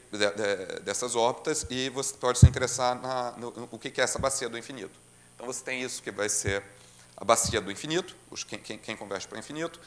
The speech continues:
e você tem um complementar, que agora vai ser um conjunto compacto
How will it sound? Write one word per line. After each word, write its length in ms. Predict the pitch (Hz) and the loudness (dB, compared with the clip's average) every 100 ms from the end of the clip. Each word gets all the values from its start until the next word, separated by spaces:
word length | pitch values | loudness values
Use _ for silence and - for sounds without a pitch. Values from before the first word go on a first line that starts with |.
| - - | -20 -12
e 40 | 139 | -6
você 140 | 165 | -4
tem 100 | 160 | -4
um 40 | 160 | -6
complementar, 760 | 170 175 180 - 131 135 - - - - - - - - - - - - - - | -6 -6 -6 -2 -2 -2 -8 -20 -20 -20 -20 -20 -20 -20 -20 -20 -20 -20 -20 -16
que 80 | - | -8
agora 240 | 101 110 110 | -2 0 0
vai 100 | 107 | -2
ser 140 | 107 | -4
um 80 | 110 | -8
conjunto 440 | 113 110 113 101 | -8 -8 -8 -10
compacto 600 | - 139 117 123 - - | -10 -4 0 0 -4 -16